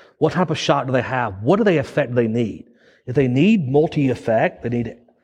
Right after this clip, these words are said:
some alpha and some beta, then dopamine may be a good option. But if they really just need the alpha, then it may be more of a norepi patient. Depends on the shock.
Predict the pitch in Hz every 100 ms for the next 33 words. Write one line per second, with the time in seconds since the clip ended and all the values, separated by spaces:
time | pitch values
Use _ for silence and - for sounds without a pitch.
0 | _ - - 131 110 127 143 151 127 123
1 | 143 208 135 110 113 208 - - _ _
2 | _ _ _ - 147 143 160 165 151 151
3 | 135 143 131 113 - 92 - 123 123 175
4 | 240 233 - 175 143 151 - 135 143 -
5 | - - _ _ _ _ - 151 131 135
6 | 135 127 117 110 110 110 107 107 - 101
7 | 92 - - - _ _ _ _ _ _
8 | _ _ - 131 170 165 - 143 - -